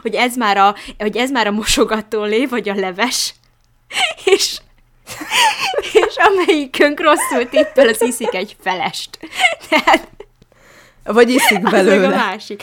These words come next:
Speaker 1: Tehát csak, és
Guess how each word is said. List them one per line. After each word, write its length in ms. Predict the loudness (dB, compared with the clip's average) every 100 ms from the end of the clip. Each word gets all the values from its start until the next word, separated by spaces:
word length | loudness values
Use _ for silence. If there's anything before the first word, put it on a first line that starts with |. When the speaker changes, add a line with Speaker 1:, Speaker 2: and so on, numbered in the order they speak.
| -14 -16 -8
Speaker 1:
Tehát 260 | -4 -4 -8 -20 -20 _ _ _ -16 -14 -14 -8
csak, 140 | -6 -6 -4 -6 -6 -8
és 200 | -8